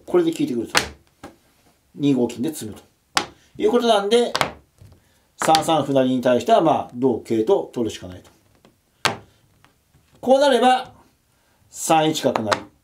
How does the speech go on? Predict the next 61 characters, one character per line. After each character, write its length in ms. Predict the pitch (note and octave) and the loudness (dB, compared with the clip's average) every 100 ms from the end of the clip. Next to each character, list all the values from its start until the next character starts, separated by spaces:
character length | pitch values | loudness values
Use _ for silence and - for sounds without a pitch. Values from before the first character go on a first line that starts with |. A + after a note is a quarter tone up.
| _ | _
で、 400 | D3 G#3 A#3 - _ _ _ _ _ | 0 2 2 -6 _ _ _ _ _
逃 160 | D#3 F#3+ | -2 2
げ 140 | E3 | 2
て 140 | C#3+ A2+ | 2 2
も、 300 | D#3 E3 - - | 2 2 -4 -2
今 200 | A#3 G3+ | 0 2
度 80 | A#2 | 0
は 60 | |
桂 300 | - F3+ F#3+ | 0 2 2
を 40 | F#3 | 2
跳 80 | D#3+ | 0
ね 80 | D#3+ | 0
さ 120 | E3+ | 0
せ 60 | |
た 100 | C3+ | 0
ん 60 | A2+ | -2
で、 160 | E3 - | -2 0
頭 320 | A#2+ F3+ F#3 | -2 0 0
に 80 | B2 | -2
金 160 | - | -4
が 80 | G2+ | -6
打 60 | G2 | -8
て 80 | G2+ | -10
る 80 | |
と 80 | - _ _ _ _ _ _ _ _ _ - | -10 _ _ _ _ _ _ _ _ _ -6
い 100 | G#3+ | 0
う 20 | |
こ 100 | A#3 | 0
と 120 | G#3 | 2
な 80 | G3 | 2
ん 40 | |
で、 180 | F#3+ A#3 | 2 0
ま 360 | F#3 D3+ A#2+ - | 2 0 0 -6
あ、 100 | - - - | -10 -10 -12
三 240 | - D3 C#3 | -4 0 0
一 80 | C#3 | -2
角 160 | A#2+ | -2
成 120 | A#2 | 0
に 100 | D3 | 2
は 100 | F#3+ | 0
同 280 | A#2+ B2 A2+ | 0 0 0
玉 140 | A2 A2 | 0 -4
と 120 | G2+ | -8
取 100 | G2+ | -14
っ 40 | |
て、 420 | G2+ - G#3 - - _ - _ - | -8 0 0 0 -12 _ -20 _ -16
頭 320 | A#2+ A#2+ G#2+ | -4 -4 -4
金 180 | - G#2 | -8 -4
ま 80 | A#2 | -2
で 60 | |
と 80 | - - - | -4 -10 -6
い 80 | |
う 20 | D3 | 0
こ 60 | |
と 60 | G3+ | 0
に 60 | |
な 80 | B2+ | 0
り 100 | F2+ | -6
ま 100 | F#2 | -8
す 100 | |
と。 60 | - | -12